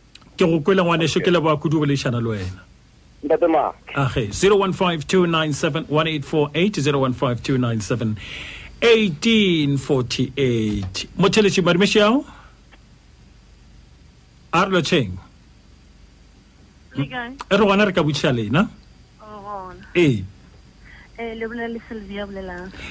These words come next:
Speaker 1: Ke go theletše, Sylvia.
Speaker 3: Eh,
Speaker 1: Mm.
Speaker 3: nna ke nyaka gore e le gore monna o le mosadi ba nyaka go tšwela pele go aga motse. Monna o tshwanetse a laye mosadi wa gagwe wa mathomo gore a se tlhole a mo founela.
Speaker 1: O, monna o,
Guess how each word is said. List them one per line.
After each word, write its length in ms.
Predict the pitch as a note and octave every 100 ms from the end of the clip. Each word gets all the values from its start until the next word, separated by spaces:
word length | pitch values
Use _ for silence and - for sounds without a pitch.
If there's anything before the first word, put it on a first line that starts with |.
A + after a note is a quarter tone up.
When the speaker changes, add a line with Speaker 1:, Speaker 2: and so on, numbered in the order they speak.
| -
Speaker 1:
Ke 80 | C#4
go 80 | A#3
theletše, 400 | B3+ A3 C#3+ C3
Sylvia. 420 | C#3+ A#2+ C3+ G3 - - - - - - -
Speaker 3:
Eh, 260 | G#3 F3+ - -
Speaker 1:
Mm. 180 | F#3+ D#3+
Speaker 3:
nna 120 | A#3+ E4+
ke 200 | C#4+ B3
nyaka 160 | C4+
gore 160 | C#4 C4+ C4
e 40 |
le 40 | B3+
gore 80 | G#3+
monna 420 | G3 F#3+ G#3+ G#3
o 40 | G#3
le 120 | A3
mosadi 360 | G3 - G3+ G3+
ba 80 | G3+
nyaka 180 | F#3+
go 60 | G3+
tšwela 260 | F#3 F#3+ F#3
pele 280 | - - A#3
go 100 | - -
aga 220 | F#3 G3
motse. 240 | F#3+ F3+ - - - - - - - - - - - - - - - - - -
Monna 400 | G#3 A3+ C4 C#4
o 40 | C#4
tshwanetse 300 | G#3+ G#3 A3
a 60 | G#3
laye 320 | G3+ G3+ G3+
mosadi 360 | F#3 F3+ F#3
wa 120 | F#3+ F#3
gagwe 260 | F#3+ F3+
wa 60 | F3+
mathomo 600 | F3+ D#3+ - F#3+ F#3 E3
gore 160 | - -
a 140 | G3
se 140 | G3+ G#3
tlhole 260 | - G3+ F#3+
a 60 | G3
mo 140 | F#3+
founela. 600 | - - G3+ G3 G3 E2+ - - - - - -
Speaker 1:
O, 120 | G3 E3
monna 520 | F3 E3+ F#3 B3 G#3+
o, 260 | F#3 A#3+